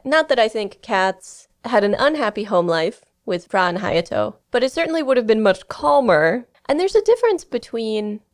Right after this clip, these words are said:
I mean, they basically lived in a large house with a huge extended family for a year.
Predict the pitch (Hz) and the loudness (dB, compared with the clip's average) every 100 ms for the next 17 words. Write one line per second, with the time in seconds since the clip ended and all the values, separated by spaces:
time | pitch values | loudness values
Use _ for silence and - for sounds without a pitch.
0 | _ 233 277 294 294 330 - 294 269 247 | _ -4 -2 -2 -4 -6 -4 -2 2 2
1 | 240 220 208 208 208 208 - 196 196 277 | 2 0 2 4 4 2 -2 0 0 -2
2 | - 208 202 208 202 190 185 - 190 175 | -8 -10 -8 -2 -2 -2 -6 -2 0 -2
3 | 170 110 104 80 69 - _ _ - 175 | -2 -2 0 -4 -8 -14 _ _ 2 2
4 | 165 147 80 233 | 2 0 0 -2